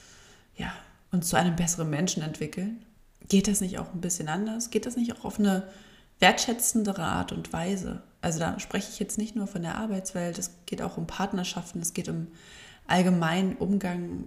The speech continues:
mit Menschen, also zwischen Menschen. Ich glaube, dass das den allgemeinen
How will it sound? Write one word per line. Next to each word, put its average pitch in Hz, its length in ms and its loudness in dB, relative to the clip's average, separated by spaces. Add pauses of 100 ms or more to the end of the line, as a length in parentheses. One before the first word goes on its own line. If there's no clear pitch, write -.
mit 180 200 -4
Menschen, 175 800 4
also 165 320 -4
zwischen 202 460 2
Menschen. 151 680 -4 (240)
Ich 202 160 6
glaube, 208 220 8
dass 196 160 4
das 175 160 -2
den 165 160 -2
allgemeinen 156 840 -2